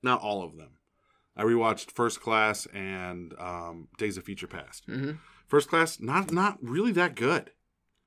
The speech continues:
Speaker 1: Not on, not on, no. It's okay.
Speaker 2: I was gonna say, it's not a bad movie.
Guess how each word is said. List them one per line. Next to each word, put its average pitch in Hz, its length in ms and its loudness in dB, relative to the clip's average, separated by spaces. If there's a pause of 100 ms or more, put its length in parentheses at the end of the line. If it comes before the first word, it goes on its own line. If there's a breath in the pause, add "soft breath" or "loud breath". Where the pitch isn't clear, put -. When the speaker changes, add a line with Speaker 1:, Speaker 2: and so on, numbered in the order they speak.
(360)
Speaker 1:
Not 147 220 4
on, 185 160 2
not 147 220 4
on, 180 300 4 (420)
no. 135 420 0 (460)
It's 147 120 0
okay. 185 380 0 (760)
Speaker 2:
I 220 40 -14
was 202 80 -12
gonna 165 80 -12
say, 139 140 -4
it's 139 140 -8
not 170 140 -6
a 127 40 -6
bad 113 240 -4
movie. 104 300 -8